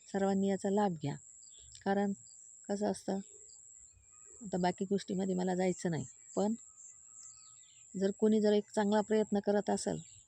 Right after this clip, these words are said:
तर त्याला कमीत कमी एक कमेंट करून, चांगली कमेंट करून आणि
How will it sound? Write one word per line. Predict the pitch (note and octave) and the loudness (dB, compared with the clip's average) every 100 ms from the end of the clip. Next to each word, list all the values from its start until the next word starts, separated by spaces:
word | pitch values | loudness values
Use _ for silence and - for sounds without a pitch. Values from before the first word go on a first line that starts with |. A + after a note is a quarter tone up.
| - | -10
तर | |
त्याला | E3+ F#3+ G3+ | -6 -2 -2
कमीत | - G3 G3 - | 0 -2 -2 -4
कमी | G3 - | -4 -2
एक | G3+ - | -4 -2
कमेंट | G3 F#3+ F#3 | -2 0 0
करून, | - F#3 F#3+ G#3 - _ _ _ - - - - - - - - - - - - - - _ - - - | -2 -2 0 -4 -10 _ _ _ -20 -20 -20 -20 -20 -20 -20 -20 -20 -20 -20 -20 -20 -20 _ -20 -20 -2
चांगली | G3+ G#3 A3 | 2 2 2
कमेंट | G#3+ G3+ F#3+ | 2 2 0
करून | - F3+ F#3 F#3+ | 0 -2 0 -2
आणि | F3 | -4